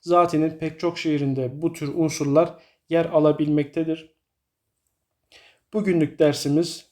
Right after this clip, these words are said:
bu kadar arkadaşlar. Yarın divan şiiri sözlüğü dersimizde beraber olacağız. Kanalımıza abone olmayı unutmayın.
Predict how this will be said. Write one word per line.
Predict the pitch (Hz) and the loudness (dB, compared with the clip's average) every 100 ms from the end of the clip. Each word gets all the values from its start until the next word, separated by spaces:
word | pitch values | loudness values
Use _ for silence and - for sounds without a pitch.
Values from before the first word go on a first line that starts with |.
| - | -12
bu | 175 | -4
kadar | 151 147 | 0 2
arkadaşlar. | 139 127 135 131 - 175 175 - _ _ _ _ 156 | 2 0 -2 -4 0 0 0 -10 _ _ _ _ 0
Yarın | 175 170 151 160 - _ - | 4 6 4 0 -6 _ -2
divan | 170 170 156 | 2 4 2
şiiri | - 139 127 | 2 -4 -4
sözlüğü | - 160 147 131 | -2 -2 0 -2
dersimizde | 143 143 - 131 120 147 165 - _ _ _ _ _ _ _ _ _ _ _ - | 0 0 -2 -6 0 0 0 -4 _ _ _ _ _ _ _ _ _ _ _ 0
beraber | 143 123 139 156 | 4 4 4 4
olacağız. | 151 143 135 156 - _ _ _ _ _ _ _ | 2 2 0 -2 -4 _ _ _ _ _ _ _
Kanalımıza | - 190 170 156 147 160 | 2 4 4 4 0 2
abone | 170 156 147 139 - | 4 4 2 0 2
olmayı | 165 156 139 131 - - | 2 4 2 0 -6 -8
unutmayın. | 175 190 185 170 185 | -6 -2 0 2 0